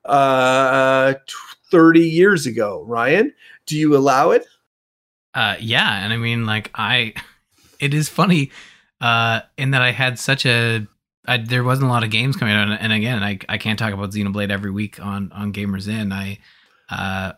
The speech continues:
Speaker 2: I ended up playing Wave Race sixty-four on Nintendo Switch, so I am all in on talking. A-, and I know sixty-four is not, it's retro, but, like, it's not, like, everybody's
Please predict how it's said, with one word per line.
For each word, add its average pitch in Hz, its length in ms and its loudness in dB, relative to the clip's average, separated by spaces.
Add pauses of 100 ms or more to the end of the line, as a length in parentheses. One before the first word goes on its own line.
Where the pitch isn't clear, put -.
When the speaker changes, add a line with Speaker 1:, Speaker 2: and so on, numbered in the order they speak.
Speaker 2:
I 107 120 0
ended 113 180 0
up 107 140 -2
playing 110 340 -2
Wave 110 300 -2
Race 101 560 -2
sixty-four 107 880 -4
on 101 220 -2
Nintendo 101 420 -4
Switch, - 360 -6
so - 140 -4
I 110 140 -2
am 101 280 -4 (460)
all 139 300 2
in 139 160 4
on 113 160 0
talking. 107 560 -2 (480)
A-, 110 120 0
and 131 140 2
I 135 80 2
know 156 260 4
sixty-four 143 600 0
is 123 180 0
not, 127 200 2 (400)
it's 143 180 -4
retro, 151 480 4
but, 131 200 0
like, 123 300 -2 (460)
it's 120 200 -8
not, 120 200 0
like, 113 260 -4
everybody's 117 800 0